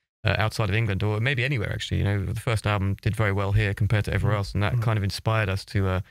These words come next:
Speaker 1: to travel more and spend more time touring in France and Europe and stuff. Uh, yeah, so obviously very, very important to us, yeah. I mean, obviously the songs are right, are, are, are kind of based on, you know, personal views and personal experience and stuff. And, um,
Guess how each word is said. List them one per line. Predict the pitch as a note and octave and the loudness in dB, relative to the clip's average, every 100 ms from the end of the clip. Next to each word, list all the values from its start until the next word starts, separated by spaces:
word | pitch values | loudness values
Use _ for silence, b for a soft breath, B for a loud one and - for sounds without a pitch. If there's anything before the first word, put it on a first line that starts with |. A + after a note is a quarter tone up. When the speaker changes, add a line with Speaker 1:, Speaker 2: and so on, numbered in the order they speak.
| B _ _ | B _ _
Speaker 1:
to | - | -4
travel | - A#2+ G#2+ | 0 2 2
more | G#2 G2 | 0 0
and | G2 | 0
spend | - A2 G#2 | -2 0 0
more | G2 | 0
time | - G2+ | 0 0
touring | - A2+ G2+ G2 | 0 0 0 0
in | G2 | -2
France | - G2+ G2 | 0 0 0
and | F#2+ F#2+ | 0 0
Europe | G2+ G2 | 0 0
and | G2 | -2
stuff. | - F#2 - _ _ _ _ - | 0 -2 -4 _ _ _ _ -4
Uh, | G#2+ A2+ | 0 0
yeah, | A#2+ C3 | 0 -2
so | B2+ A2 - - | -2 -2 -4 -4
obviously | A#2 - G#2+ G2+ | -4 -2 -2 -2
very, | - A2+ | 0 0
very | G#2 G2 | 0 0
important | G2 A2 G2 | 0 0 0
to | - | -2
us, | - - | -2 -2
yeah. | A2 | 0
I | G2+ | 0
mean, | G#2 A2 | 0 0
obviously | A#2 - | -2 -2
the | A#2+ | -2
songs | D3+ B2+ A2 | 0 0 0
are | G#2 | 0
right, | G#2 - | 0 -2
are, | G#2 - | -2 -2
are, | G#2 D2+ | -2 -2
are | - - | -6 -4
kind | - G2+ | -2 0
of | F#2+ F#2 _ _ _ _ - | 0 -4 _ _ _ _ -4
based | G#2+ G#2+ A2 | -2 0 0
on, | G2 G2 - | 0 0 0
you | G2 | 0
know, | |
personal | F#2+ A2+ G2+ - F#2+ | 2 2 2 0 0
views | G2+ G2+ G2 | 2 2 0
and | |
personal | - G#2 G2 | 0 0 0
experience | - G#2+ G2+ G#2 | -2 -2 0 0
and | |
stuff. | G2+ F#2 G2 - | -2 -2 -4 -2
And, | G2+ | 0
um, | G2 F#2+ F#2 | 0 0 -2